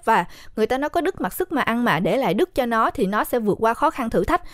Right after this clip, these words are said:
Giống như cái kiểu ổng làm đó, ổng giết người ta để cho con gái ổng sống, nhưng mà sau này không có đức.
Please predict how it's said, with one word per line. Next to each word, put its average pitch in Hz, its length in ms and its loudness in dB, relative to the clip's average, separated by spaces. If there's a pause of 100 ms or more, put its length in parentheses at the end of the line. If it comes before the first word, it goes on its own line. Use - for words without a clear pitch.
(340)
Giống 320 200 2
như 349 80 -2
cái 370 140 0
kiểu 247 200 2
ổng 233 160 2
làm 220 280 0
đó, 302 200 0
ổng 247 260 0
giết 370 200 4
người 226 140 2
ta 226 340 0
để 214 120 0
cho 247 120 -2
con 233 160 -2
gái 226 140 2
ổng 185 180 2
sống, 254 320 0
nhưng 277 120 2
mà 196 100 0
sau 240 200 0
này 185 220 0
không 240 180 -4
có 330 80 2
đức. 370 160 2